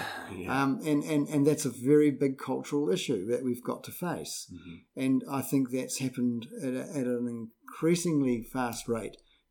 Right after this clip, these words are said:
Speaker 2: due to, once again, digitisation.
Speaker 1: Mm.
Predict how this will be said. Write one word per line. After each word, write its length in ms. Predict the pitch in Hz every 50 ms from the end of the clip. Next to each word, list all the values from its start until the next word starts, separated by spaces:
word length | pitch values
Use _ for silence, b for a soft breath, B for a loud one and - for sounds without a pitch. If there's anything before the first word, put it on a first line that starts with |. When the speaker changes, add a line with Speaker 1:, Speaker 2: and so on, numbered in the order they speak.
| _ 117 107
Speaker 2:
due 420 | 110 120 131 143 147 147 147 139
to, 560 | 139 - - - 135 113 104 95 98 120 151 - - _ _ _ _ _ _ _ _ _ _ _ _ _ _
once 340 | 143 120 127 135 143 139 -
again, 500 | 143 - 127 104 90 87 87 107 117 - _ _ _ _ _ 139
digitisation. 920 | 123 110 120 117 - 120 104 104 - - 110 92 87 - - - - - _ -
Speaker 1:
Mm. 320 | 90 87 85 80 78 76